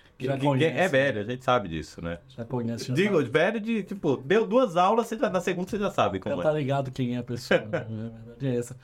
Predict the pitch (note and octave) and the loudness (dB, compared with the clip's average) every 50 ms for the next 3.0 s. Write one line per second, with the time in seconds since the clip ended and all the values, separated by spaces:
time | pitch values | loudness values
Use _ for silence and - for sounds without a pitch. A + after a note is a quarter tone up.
0 | - - - _ _ D#3+ D#3+ E3 G#3+ A3 A3 G#3 G3+ F#3 - D#3+ C#3+ C#3 C#3+ C#3 | -20 -20 -20 _ _ 0 2 4 4 4 4 2 0 0 -2 0 2 2 2 2
1 | - - - D#3+ D#3 D#3+ D#3+ D#3+ - - D#3 D#3 D#3 - - - - - D#3+ D#3 | 0 -6 -6 -4 -4 -4 -6 -8 -10 -8 -6 -6 -6 -6 -8 -12 -10 -6 -4 -2
2 | D3+ D#3+ E3+ E3 - F#3+ E3+ E3 E3 D#3+ - - - D#3+ D#3+ D#3 D3+ G#3 G3+ | -2 -2 -2 0 -2 -2 -2 0 -4 -6 -6 -8 -8 -8 -8 -6 -6 -8 -8